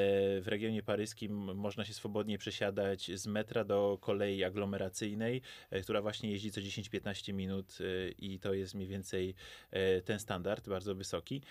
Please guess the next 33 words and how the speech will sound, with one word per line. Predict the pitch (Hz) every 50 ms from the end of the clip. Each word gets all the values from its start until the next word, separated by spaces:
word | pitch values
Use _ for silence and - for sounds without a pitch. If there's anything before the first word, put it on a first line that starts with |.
| - - - - - -
E, | 104 101 101 98 98 98 -
jesteśmy | 120 127 123 - 156 - 165
na | 147 139
etapie | 135 - 135 - 139 120
decyzji | 117 113 - 131 123 113
środowiskowej. | - - 127 117 117 110 107 113 - - - 104 95 87 85 -
To | - - 104
oznacza, | 98 95 110 110 110 - - 110 104 101 101 98 76 95
że | 95 98 104 98 95 95 98 95 92 95 -
dla | - - 107 107 107 104
trasy, | - 123 123 117 113 - - - 90 87 87 87 - - - - - -
e, | 95 92 87 - 87
Łódź, | 95 110 113 120 113 - - -
C | - - - 101
P | - - 98
K, | - - 117 101
C | - - 113 -
P | - 101 95
K, | - - 117 101 95 90 87 - - - - - -
Warszawa, | - 95 95 101 101 98 - - 110 104 107 110 131 135 135 139 139 131
w, | 120 104 104 104 104 101 101 98 98 95 - -
regionalne | - - - - - 104 98 110 107 113 113 113 107 104 95
dyrekcje | 104 101 104 - - 104 98
ochrony | - 107 101 101 95
środowiska | - - 104 101 98 95 113 120 - - 156
badają | 135 127 123 110 107 107 104 98 98
oddziaływania, | 95 98 110 98 98 98 104 131 139 135 127 113
wpływ | - - - 98 87
na | 92 92
środowisko, | - - 104 98 113 113 117 135 135 123 - - - 113 104 98
prowadzą | - - 95 95 92 - 101 95
konsultacje | - - 101 - - 117 - 139 135 - - 113
społeczne | - - - 110 107 107 104 - - 139 135